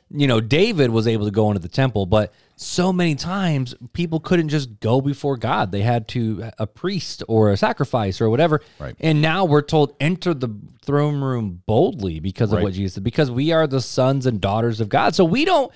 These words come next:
Speaker 1: we don't need a priest to go before us. We don't need to have a man of God to d-, light the way, and we don't need a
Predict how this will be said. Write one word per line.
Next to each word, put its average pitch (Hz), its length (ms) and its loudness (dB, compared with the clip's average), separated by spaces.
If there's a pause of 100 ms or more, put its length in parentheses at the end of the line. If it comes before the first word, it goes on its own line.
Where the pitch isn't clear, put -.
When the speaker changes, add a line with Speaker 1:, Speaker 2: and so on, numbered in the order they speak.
(280)
Speaker 1:
we 359 120 2
don't 440 200 2
need 480 240 -2
a 440 60 -2
priest 127 420 -2
to 147 80 2
go 131 160 2
before 104 420 -2
us. 87 140 -4
We 180 180 -4
don't 240 300 0
need 202 420 -4
to 185 100 -2
have 160 260 2
a 135 180 2
man 123 380 -2
of 110 120 -4
God 107 420 0
to 117 300 -2
d-, 107 220 -10
light 131 420 0
the 120 120 0
way, 117 360 2
and 113 120 0
we 160 80 4
don't 180 220 0
need 196 440 -4
a 131 280 0